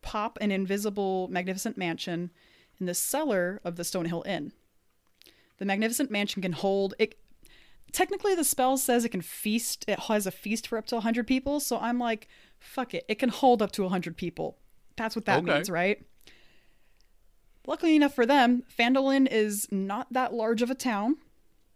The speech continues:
Speaker 1: and it's in the winter time, so there's not many adventurers coming through anyways. So there's only about seventy-five people living in the city currently, or in the town, and there's about, like, ten or so people visiting.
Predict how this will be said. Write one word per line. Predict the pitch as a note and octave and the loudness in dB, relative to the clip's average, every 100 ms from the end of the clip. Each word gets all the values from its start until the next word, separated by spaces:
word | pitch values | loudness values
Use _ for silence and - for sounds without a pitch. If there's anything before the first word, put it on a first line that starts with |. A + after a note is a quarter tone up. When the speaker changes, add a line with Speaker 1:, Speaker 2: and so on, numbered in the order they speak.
| - | -6
Speaker 1:
and | G3+ G3+ G3+ | -2 0 0
it's | F#3+ - | -2 0
in | A#3+ | 2
the | A3+ | 2
winter | G3+ G#3+ G#3 F#3 | 2 0 0 -4
time, | F3+ E3 | -2 -4
so | E3 F#3 | -4 -4
there's | F3 F3 | -4 -4
not | G3 F#3 | -4 -2
many | G3 F#3+ | -2 -2
adventurers | F3+ F#3 F#3 F#3+ F3 E3 | -2 -2 -4 -4 -4 -6
coming | - F3 E3+ | -6 -6 -6
through | E3+ | -8
anyways. | E3+ F3+ D#3 - A#3 | -6 -4 -6 -8 -10
So | - - F#3 | -8 -2 0
there's | F#3+ | 0
only | A3 C4 B3+ A#3 | 0 2 2 2
about | G#3 G#3 - | 0 0 -2
seventy-five | - G3 G#3 - F#3 F3+ | -4 -2 -4 -2 -2 -2
people | G3 F#3+ E3+ D#3+ | -8 -6 -4 -4
living | F3 E3+ E3 | -4 -4 -6
in | E3 E3 | -6 -6
the | D#3+ | -6
city | - E3 D#3+ | -6 -6 -6
currently, | - D#3 D3+ D#3+ D#3+ | -6 -6 -4 -6 -4
or | E3+ | -4
in | |
the | D#3+ | -4
town, | - E3+ E3 E3+ - - - - - - | -4 -6 -4 -8 -12 -20 -20 -20 -16 -6
and | F3+ F3 | -2 -2
there's | F3+ | -2
about, | F#3 F#3+ F#3 | 0 0 0
like, | F3+ | -2
ten | - G#3+ | -2 -4
or | F3+ | -4
so | - | -4
people | F3+ F3+ F3+ E3 | -4 -2 -2 -4
visiting. | D3+ D#3 - - | -4 -8 -8 -10